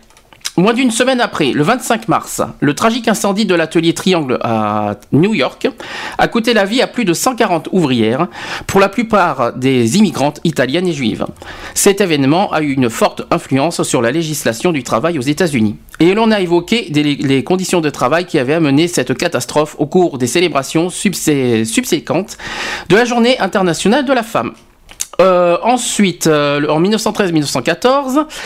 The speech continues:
dans le cadre du mouvement pacifiste qui fermerait à la veille de la Première Guerre mondiale, les femmes russes ont célébré leur première journée mondi-,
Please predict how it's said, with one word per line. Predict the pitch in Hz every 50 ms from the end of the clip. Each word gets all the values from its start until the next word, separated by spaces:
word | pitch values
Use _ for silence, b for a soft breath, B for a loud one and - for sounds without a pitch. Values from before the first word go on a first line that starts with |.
| B B B B B B B
dans | 185 220
le | 226 214
cadre | 220 233 220 185 170 170
du | 156 170
mouvement | 175 185 180 170 185 180
pacifiste | 170 170 156 - - 156 - 190 170 - - 143
qui | - - 156
fermerait | - - 160 151 151 147 143 151 160 156
à | 127
la | 131 127
veille | 123 143 165 160 135
de | 123
la | 110 110
Première | 113 - 190 190 180 160 131
Guerre | 131 113 101
mondiale, | 107 104 104 113 135 175 226 277 269 B B B B B B B B
les | 165 214 240
femmes | - 262 233 185 156
russes | 160 208 220 - 170
ont |
célébré | 147 - 170 147 139 131 151 180 190
leur | 156 127 -
première | - - 202 202 185 170 139
journée | 131 131 131 131 131
mondi-, | 120 110 107 110